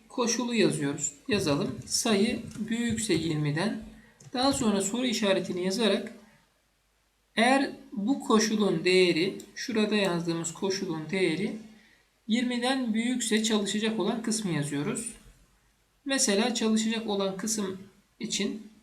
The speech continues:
e, daha da doğrusu burada, e, döndürülecek değer için şöyle bir şey yazalım. Ayşe diyelim. Aksi durumda da Ayşe Gül diyelim.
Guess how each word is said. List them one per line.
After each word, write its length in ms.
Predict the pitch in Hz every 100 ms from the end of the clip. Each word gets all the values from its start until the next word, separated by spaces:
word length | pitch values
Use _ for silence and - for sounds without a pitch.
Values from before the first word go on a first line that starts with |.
| -
e, 300 | 190 185 180 180 180 - -
daha 220 | 214 254
da 100 | 208
doğrusu 420 | 170 165 175 185
burada, 320 | 208 190 247 - - - _ - _ _ _ _ _ 180
e, 60 | 180 185 185 180 -
döndürülecek 760 | 202 214 214 208 196 254 -
değer 260 | 190 190 190
için 380 | - 214 -
şöyle 340 | - 247 180 165
bir 60 |
şey 180 | 170 165
yazalım. 420 | 151 147 180 262 - - - - -
Ayşe 520 | - 220 220 226 175
diyelim. 380 | 147 - 220 285 - - - - - -
Aksi 420 | 240 240 - 294 277
durumda 480 | 185 160 156 151
da 240 | 202 262 285 - - - - - - -
Ayşe 560 | 220 214 220 262 262 - - -
Gül 420 | 220 190 202 175 143
diyelim. 380 | 71 - -